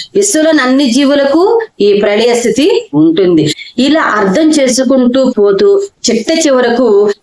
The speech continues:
ఈ మొత్తం బ్రహ్మాండానికి, విశ్వానికి, సృష్టికి సంబంధించిన ప్రళయాన్ని ఊహిస్తే అది మహాప్రళయము అవుతుంది. వివిధ స్థాయిలో ఉండే లయ, ప్రళయ, ఆ మహాప్రళయ స్థితుల్లో అందరూ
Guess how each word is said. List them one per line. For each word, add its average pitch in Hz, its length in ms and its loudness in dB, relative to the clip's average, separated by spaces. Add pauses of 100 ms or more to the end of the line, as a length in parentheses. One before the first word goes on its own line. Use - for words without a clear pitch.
ఈ 175 140 2
మొత్తం 226 600 0
బ్రహ్మాండానికి, 214 1400 0 (120)
విశ్వానికి, 202 840 0
సృష్టికి 214 760 -2 (220)
సంబంధించిన 196 1000 0 (380)
ప్రళయాన్ని 202 800 0
ఊహిస్తే 180 680 0 (220)
అది 175 200 -2
మహాప్రళయము 190 1300 0 (200)
అవుతుంది. 160 540 0 (220)
వివిధ 262 340 0
స్థాయిలో 277 560 0
ఉండే 262 260 2
లయ, 202 500 0 (380)
ప్రళయ, 233 520 0 (920)
ఆ 202 360 -2 (280)
మహాప్రళయ 233 720 -2
స్థితుల్లో 220 680 0
అందరూ 214 460 0